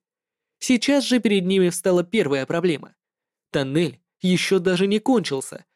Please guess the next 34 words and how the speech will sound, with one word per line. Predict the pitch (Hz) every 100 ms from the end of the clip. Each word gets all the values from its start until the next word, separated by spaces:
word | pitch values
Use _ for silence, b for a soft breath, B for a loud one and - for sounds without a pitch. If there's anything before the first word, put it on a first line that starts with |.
| _
а | 196
след | 185 165 151 - -
уже | 180 175 160
потерян. | 127 - 139 - _ _ _ _ _ -
И | 214
через | - 226 214
четыреста | 269 220 156 139 165
метров, | 170 233 208 196 - _
где | 233 277 262
снова | 240 196 139
были | 151 180
исправные | 202 - 160 143 202
датчики, | 202 127 - - - _ _
бандиты | 185 240 220 156 139 196
уже | 180
не | 147 139
засветились. | 165 220 220 240 - - - _ _ _ _ -
Это | 147 156
говорило | 143 143 147 151 147
только | 151 139 143
о | 127
том, | 175 170
что | - 143
в |
этом | 170 175 147
четырехсотметровом | 165 175 175 - 190 202 208 175 135 143
отрезке | 147 240 - - - _ _ _
должен | 190 240 247 262 254
быть | 254 -
тайный | 165 147 143
вход | 143 - 160 175
в |
логово | 165 139 135 143 156
банды. | 208 160 127 -